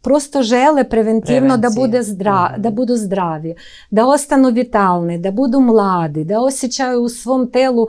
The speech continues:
Speaker 1: isto u šezdeset kao u trideset.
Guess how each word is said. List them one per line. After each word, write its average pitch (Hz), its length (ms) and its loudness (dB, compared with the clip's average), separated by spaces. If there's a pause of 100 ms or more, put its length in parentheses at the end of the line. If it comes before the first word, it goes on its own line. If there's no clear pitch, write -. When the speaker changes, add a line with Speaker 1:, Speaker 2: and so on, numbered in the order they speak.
(360)
Speaker 1:
isto 269 400 2
u 254 80 4
šezdeset 233 680 0
kao 240 260 0
u 226 120 2
trideset. 170 880 0